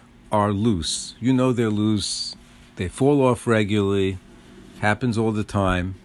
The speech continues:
so then those items are not muktzah. As to whether you can reattach it loosely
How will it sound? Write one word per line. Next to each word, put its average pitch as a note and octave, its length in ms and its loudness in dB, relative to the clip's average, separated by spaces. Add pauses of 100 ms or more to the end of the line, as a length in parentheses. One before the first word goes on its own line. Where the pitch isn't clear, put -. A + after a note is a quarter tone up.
(680)
so - 160 -8
then D3 240 0
those C3+ 220 0
items G#2 560 0 (160)
are F#2+ 140 0
not G2 240 0
muktzah. F#2+ 500 -4 (880)
As G2+ 220 -2
to - 140 -4
whether B2 280 2
you A2+ 180 -2
can G#2 200 -4
reattach G#2 560 -2
it F#2 140 -6
loosely C3 580 0